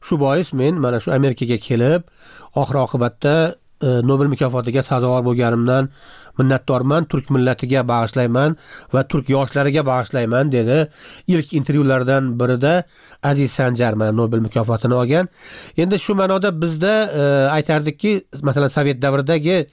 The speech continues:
e, maorif tizimi Turkiyanikidan balandroq derdik. Lekin, e,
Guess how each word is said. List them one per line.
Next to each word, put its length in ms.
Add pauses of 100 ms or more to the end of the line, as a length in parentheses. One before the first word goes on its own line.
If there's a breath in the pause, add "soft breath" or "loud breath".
(520 loud breath)
e, 60
maorif 440
tizimi 520
Turkiyanikidan 600
balandroq 500
derdik. 340 (560 loud breath)
Lekin, 300 (420)
e, 60